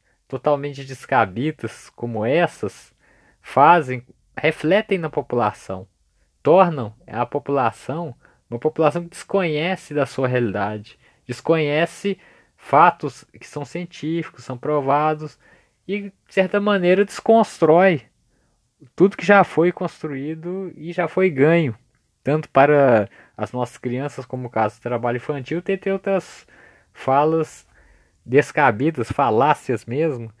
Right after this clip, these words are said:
que criam por pensamento político e ideológico e, infelizmente, fazem isso.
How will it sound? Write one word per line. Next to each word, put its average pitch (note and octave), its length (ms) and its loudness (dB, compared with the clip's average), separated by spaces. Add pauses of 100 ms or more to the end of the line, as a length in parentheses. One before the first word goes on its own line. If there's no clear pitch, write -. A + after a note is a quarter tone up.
(280)
que C#3+ 120 -8
criam C#3+ 520 2 (880)
por C#3+ 520 8
pensamento B2+ 640 0
político B2+ 540 -2
e - 20 -4
ideológico C3+ 800 0
e, G3 200 -2
infelizmente, F3 1000 0 (1200)
fazem D3 480 -2
isso. - 320 -12